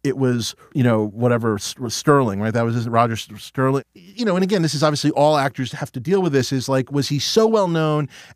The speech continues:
as that, that bringing him on our show wouldn't allow him to be the character we needed him to be, because it just seemed like we brought the guy in from Mad Men.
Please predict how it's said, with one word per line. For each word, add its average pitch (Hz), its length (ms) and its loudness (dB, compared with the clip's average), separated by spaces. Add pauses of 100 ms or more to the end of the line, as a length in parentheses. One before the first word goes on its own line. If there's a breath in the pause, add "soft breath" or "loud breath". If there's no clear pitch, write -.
as 147 380 2
that, 151 380 2
that 127 140 -10
bringing 175 300 2
him 170 180 2
on 147 120 2
our 165 200 0
show 139 480 2 (300 loud breath)
wouldn't 170 300 2
allow 156 320 2
him 151 180 -2
to 135 100 -6
be 139 180 -2
the 127 100 -6
character 143 400 -2
we 135 100 -2
needed 147 220 0
him 139 140 2
to 131 60 0
be, 131 160 2
because 123 260 -2
it 117 80 -4
just 139 200 0
seemed 135 240 2
like 127 160 2
we 135 80 2
brought 131 240 0
the 131 80 -8
guy 127 200 0
in 127 180 0
from 123 180 -4
Mad 175 300 0
Men. 190 160 -6